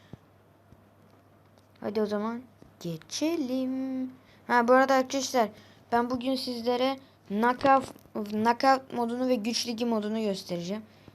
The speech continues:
Hadi o zaman geçelim. Evet arkadaşlar knockout moduna başladık. Şöyle bir gezinelim. Burada mısınız? Oha tekte tutturdum.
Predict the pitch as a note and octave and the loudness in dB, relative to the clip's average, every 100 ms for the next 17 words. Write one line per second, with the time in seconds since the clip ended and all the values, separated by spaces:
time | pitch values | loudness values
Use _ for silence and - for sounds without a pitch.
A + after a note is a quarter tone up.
0 | - A3+ G3+ F#3 F3 G3 G#3+ G3 E3 E3 | -16 -8 -4 -2 -2 -6 -10 -10 -8 0
1 | B3+ B3+ A#3 A#3 A#3 A#3 A#3 A#3 A#3 A3+ | 2 2 -2 -6 -6 -8 -8 -8 -8 -8
2 | A3+ A3+ - _ _ _ _ _ _ _ | -10 -14 -20 _ _ _ _ _ _ _
3 | - - C4 C4+ C4 B3+ B3+ B3 B3+ B3 | -12 -2 0 2 0 0 -4 0 -2 -2
4 | B3+ B3+ B3 - A#3+ A#3 A#3 A3+ A3+ A3+ | -2 0 -2 -2 -4 -4 -2 -4 -6 -8
5 | A3 A#3+ - _ _ - _ _ _ _ | -8 -10 -16 _ _ -20 _ _ _ _
6 | D3 B2+ _ _ _ _ _ - - G#3+ | -20 -20 _ _ _ _ _ -20 -12 -8
7 | G#3+ G#3 G#3 G#3+ G#3 G#3 G3+ G3 F#3 F#3+ | -8 -8 -8 -8 -8 -10 -12 -8 -6 -6
8 | F#3 F#3+ F#3+ F#3 F3 - _ _ _ - | -6 -8 -6 -6 -10 -14 _ _ _ -20
9 | - - - - - - - - - - | -20 -20 -20 -20 -20 -20 -18 -16 -16 -18
10 | - _ _ - - - A3 G#3+ A3+ A3+ | -20 _ _ -20 -20 -14 -6 -2 -2 -2
11 | A3 G#3+ F#3+ - - _ _ _ - G#3 | -2 -2 -4 -10 -20 _ _ _ -8 0
12 | G#3 A#3+ A#3 G#3+ G#3+ B3+ - - F#3+ F3 | 4 6 4 0 2 0 0 -10 -8 -8